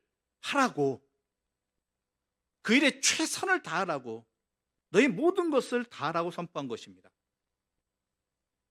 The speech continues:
실제적인 삶의 변화가 그 준비이지요. 오고 있는 하나님 나라에 들어갈 수 있도록 합당한 열매를 맺으라는 것입니다.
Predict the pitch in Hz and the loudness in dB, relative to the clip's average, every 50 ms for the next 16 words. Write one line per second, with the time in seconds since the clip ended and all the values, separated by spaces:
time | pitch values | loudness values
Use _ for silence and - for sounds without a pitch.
0 | _ _ _ _ _ _ _ - - 269 247 339 311 302 311 294 285 208 147 - | _ _ _ _ _ _ _ 2 2 4 4 4 2 2 2 2 0 -2 -2 -6
1 | - - - - 240 277 311 339 302 262 - - 185 196 208 214 202 185 175 - | -12 -14 -8 -4 -2 -2 0 0 0 0 0 -2 -4 0 0 0 0 0 -4 -4
2 | - 175 - - 196 196 202 185 214 190 147 - - 113 101 92 - _ _ _ | -4 -6 -4 -4 -6 -6 -4 -4 -4 -6 -6 -8 -10 -12 -12 -12 -16 _ _ _
3 | _ _ _ _ _ _ _ _ _ _ _ _ _ _ _ _ _ _ _ _ | _ _ _ _ _ _ _ _ _ _ _ _ _ _ _ _ _ _ _ _
4 | _ _ _ _ _ - 202 214 226 302 302 285 285 277 262 233 196 247 262 262 | _ _ _ _ _ 6 6 6 8 8 8 8 8 8 6 6 6 8 8 8
5 | 269 254 247 214 208 233 214 214 - 214 226 240 233 220 196 196 - - 240 220 | 8 8 6 8 8 8 6 6 6 6 6 6 8 6 2 2 2 0 -2 -2
6 | - - - 208 254 240 180 120 - - _ _ _ _ _ _ - - - - | -2 0 2 6 6 8 6 6 2 -6 _ _ _ _ _ _ -4 -4 2 8
7 | - 302 302 311 269 208 202 208 214 214 233 247 240 185 156 160 151 220 220 233 | 8 10 10 10 10 10 8 8 8 6 4 4 4 4 4 2 2 4 4 4
8 | 233 220 180 143 127 - 127 107 98 - - | 4 4 2 0 0 -2 -6 -10 -12 -14 -18